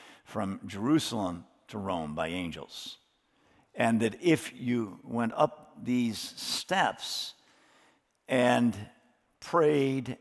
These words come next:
and did the Our Father and did it on your knees, you would wipe out, by the end, it would be a plenary wiping out of purgatory.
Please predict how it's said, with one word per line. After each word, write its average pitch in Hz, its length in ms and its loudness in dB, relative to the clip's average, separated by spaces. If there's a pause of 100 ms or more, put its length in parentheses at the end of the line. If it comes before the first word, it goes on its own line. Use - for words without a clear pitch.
and 101 520 0 (460)
did 120 180 0
the 117 140 -2 (300)
Our 113 240 2
Father 107 840 2
and 85 460 -4 (260)
did 113 180 -2
it 110 100 -2
on 113 180 0
your 98 160 -4
knees, 104 520 -4 (420)
you 120 180 -2
would 107 300 -2
wipe 117 320 0
out, 98 320 2
by 101 160 2
the 104 160 -6
end, 104 200 -2
it 98 40 -6
would 90 120 -8
be 92 120 -6
a 82 40 -6
plenary 110 560 -2
wiping 90 380 -2
out 82 240 0
of - 160 -18
purgatory. 78 560 -8